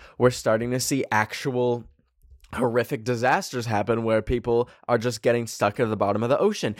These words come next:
And I was, like, thinking to myself, like, "Oh my God, that would not be a fun way to go if you're literally cramped in, like, like, genuinely a tin can." Like, I looked at videos of this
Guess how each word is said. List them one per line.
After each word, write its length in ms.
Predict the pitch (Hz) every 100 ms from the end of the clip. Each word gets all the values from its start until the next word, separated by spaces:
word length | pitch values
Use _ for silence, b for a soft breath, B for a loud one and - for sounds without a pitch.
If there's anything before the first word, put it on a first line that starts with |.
| B B
And 100 | 208
I 60 | 247
was, 160 | 240
like, 100 | 262
thinking 280 | - 165 156
to 40 |
myself, 240 | 127 127 117
like, 160 | 123 -
"Oh 160 | 143 208
my 220 | 165 131
God, 440 | 123 117 101 104 - b b b
that 440 | - 110 139 214 151
would 120 | 120
not 240 | 110 104
be 120 | 117
a 80 | 104
fun 280 | - 101 101
way 120 | 101
to 100 | 101
go 380 | 104 101 104 117
if 160 | 117 -
you're 160 | 117
literally 380 | 110 113 123 131
cramped 420 | - - 110 117
in, 160 | - 120
like, 240 | 110 104 B B
like, 120 | 156
genuinely 480 | 113 131 160 202 165
a 60 |
tin 260 | 135 - 117
can." 280 | 107 101 95
Like, 180 | 110 -
I 100 | 123
looked 240 | 131 151
at 160 | 180 -
videos 420 | 107 117 107 107
of 120 | 107
this 280 | 101 104 -